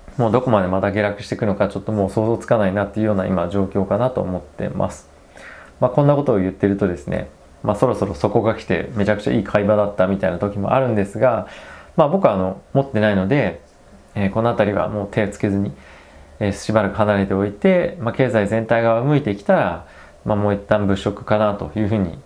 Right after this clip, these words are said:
考えています。あまり大きくここから反発できるかっていうようなシチュエーションはですね、まあ、想定してないんですが、えー、まあ、自分が持ってる株がですね、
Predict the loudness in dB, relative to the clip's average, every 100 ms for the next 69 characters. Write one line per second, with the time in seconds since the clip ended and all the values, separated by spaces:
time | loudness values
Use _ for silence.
0 | -10 -8 -4 -2 -2 -4 -10 -6 -6 -6
1 | -14 -16 -20 -4 0 2 2 -2 -2 -6
2 | -6 0 0 0 -2 0 0 0 0 0
3 | -2 -6 -6 -2 0 0 0 0 -4 -10
4 | -20 -20 -6 -2 -2 0 0 -2 -6 -8
5 | -6 -4 -2 -2 -4 0 0 0 -4 -4
6 | 0 0 -2 -10 -18 -20 -20 -20 -20 -20
7 | -20 -20 -2 0 2 0 0 0 2 2
8 | 0 0 -2 -2 -2 0 0 -4 -10 -10